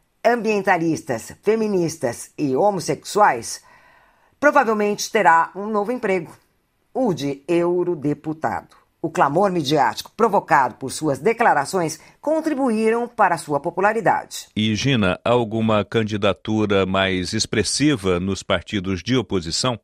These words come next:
Speaker 1: Do lado oposto, o partido Aliança Verde e Esquerda escolheu como candidata Hilária Salles, uma professora de trinta e nove anos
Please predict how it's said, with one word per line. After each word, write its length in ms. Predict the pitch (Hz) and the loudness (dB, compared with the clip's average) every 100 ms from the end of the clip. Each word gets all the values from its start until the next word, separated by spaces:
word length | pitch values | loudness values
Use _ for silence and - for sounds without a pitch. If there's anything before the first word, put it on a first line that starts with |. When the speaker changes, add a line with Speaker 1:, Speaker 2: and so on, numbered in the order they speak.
| _ | _
Speaker 1:
Do 160 | - 294 | -2 2
lado 220 | 247 156 | 2 0
oposto, 440 | - 175 151 - - _ _ _ | -2 -2 -2 -6 -18 _ _ _
o 80 | 185 | -2
partido 680 | - 180 - 175 170 127 | 0 0 -2 -2 -2 -2
Aliança 580 | 139 170 175 233 - 196 | 0 2 2 0 0 -2
Verde 460 | 120 170 160 104 135 | 0 0 -2 -2 -4
e 20 | |
Esquerda 540 | 131 - 190 151 147 - | -2 0 2 2 -2 -4
escolheu 440 | 175 - 247 165 143 | -6 0 0 2 0
como 280 | 143 139 - | -2 -4 0
candidata 760 | 202 202 170 170 190 - 220 - _ _ | 0 0 2 2 0 -4 -12 -12 _ _
Hilária 400 | 254 226 226 226 | 2 2 2 0
Salles, 600 | - 208 190 135 - - - | 0 2 2 -2 -6 -8 -6
uma 180 | 156 143 | -4 -2
professora 680 | 170 165 147 160 135 123 | -2 -2 -4 -2 0 -2
de 140 | 107 123 | -4 -6
trinta 340 | 226 277 262 | -2 -2 -2
e 80 | 202 | 0
nove 320 | 170 135 147 | 0 0 0
anos 320 | 165 208 - | 0 -2 -8